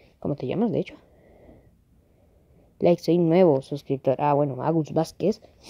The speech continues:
Eh, vamos a hacerlo moderador. Le damos a la banderita en su comentario. Y le vamos a agregar a este usuario como moderador. Ahora,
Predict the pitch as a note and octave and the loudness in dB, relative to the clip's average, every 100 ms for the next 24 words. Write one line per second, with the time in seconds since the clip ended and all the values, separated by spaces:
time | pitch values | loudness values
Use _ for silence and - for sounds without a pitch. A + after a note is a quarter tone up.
0 | - - _ _ - - - - D3 C3+ | -20 -20 _ _ -20 -18 -6 -2 0 2
1 | C3+ C3 C#3+ D3+ D3+ D3 D3 C3 C3+ B2+ | 0 0 -2 -4 0 2 2 2 -2 0
2 | B2+ D#3+ - - _ _ _ _ _ _ | 2 2 2 -4 _ _ _ _ _ _
3 | _ _ _ _ _ - - - - - | _ _ _ _ _ -20 -20 -18 -18 -8
4 | - F#3 G#3 A3+ F#3+ D#3+ D3 C#3+ F#3+ G#3+ | 0 4 4 6 6 4 2 0 2 4
5 | G#3 G#3 - A3+ A#3+ A3+ A#3 A#3 A#3 - | 4 4 0 2 4 6 6 6 4 -6
6 | - - - E3 F#3 G3+ F3 F3 - D#3 | -20 -8 2 6 8 6 4 0 0 2
7 | D3+ D3 E3+ F3+ D#3 D#3+ - - F3+ F3 | 4 4 6 6 4 2 -4 0 2 4
8 | E3 D#3 D3+ C#3+ C#3+ C#3+ C3 C3+ D3+ C#3+ | 0 0 0 0 0 0 0 0 0 -2
9 | - - - _ _ _ _ _ _ _ | -10 -14 -14 _ _ _ _ _ _ _
10 | _ _ _ - D#3+ D3+ | _ _ _ -4 0 0